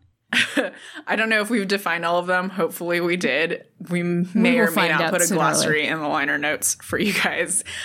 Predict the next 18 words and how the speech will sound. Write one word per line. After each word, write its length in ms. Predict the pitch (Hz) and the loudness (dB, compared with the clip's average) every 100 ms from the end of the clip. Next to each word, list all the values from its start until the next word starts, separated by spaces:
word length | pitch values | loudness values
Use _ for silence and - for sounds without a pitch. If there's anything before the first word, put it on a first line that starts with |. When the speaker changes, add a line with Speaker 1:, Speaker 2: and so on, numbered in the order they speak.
| - - | -12 -4
Speaker 1:
Um, 480 | 185 180 165 165 180 | 0 0 0 -6 -4
but 360 | - 233 185 - | 2 2 2 0
let's 300 | 196 202 - | -2 0 0
go 420 | - - 214 185 | 0 2 2 2
to 220 | 190 - | -2 -2
the 120 | 185 196 | 0 0
resident 440 | 160 - 110 - | -2 -4 -6 -6
lounge. 440 | 82 - - - - - - - - - | -6 -6 -6 -8 -10 -20 -20 -18 -12 -2
Um, 560 | 185 180 175 170 165 - | 0 2 0 -4 -10 -6
one 240 | 190 254 | 0 2
of 80 | - | 2
the 80 | 370 | 0
things 220 | 294 240 | 0 0
that 120 | 190 | 0
I 200 | 135 165 | 0 0
wanted 440 | 185 196 196 196 196 | 2 0 0 -2 -4
to, 140 | - | -4
there, 380 | 226 196 208 208 | 0 0 0 -2